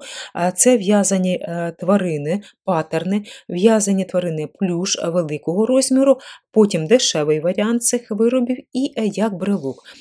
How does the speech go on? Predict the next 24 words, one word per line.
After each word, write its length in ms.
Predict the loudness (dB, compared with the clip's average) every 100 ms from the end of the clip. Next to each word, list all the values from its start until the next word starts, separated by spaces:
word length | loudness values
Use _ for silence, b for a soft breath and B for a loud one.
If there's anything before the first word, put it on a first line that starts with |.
| B
На 140 | -4 0
це 140 | 0
звертає 460 | 0 -6 -8 -8 -8
увагу 520 | -6 -6 -2 -4 -6
Etsy. 360 | -10 -4 -4 -6 B B B
Цінова 360 | 2 4 4
політика 520 | 4 2 2 -2 -2 -4
також 380 | -4 -6 -8
дуже 240 | -8 -4 -4
багато 360 | -4 -8 -8
патернів, 560 | -6 -4 -2 0 0 -2 B B -6
від 180 | -6 -2
трьох, 380 | 4 6 4
е, 340 | 2 2 4 4
до 140 | 0
двадцяти, 440 | -2 -2 -2 -2 -4
тридцяти 520 | -2 -2 -4 0 2
доларів, 360 | 4 2 2
в 40 | -2
сале-, 340 | 0 0 0
в 40 | 0
залежності 640 | 0 0 0 -6 -4 -2
від 220 | -2 -2
розмірів, 560 | -2 -2 -4 -2 -2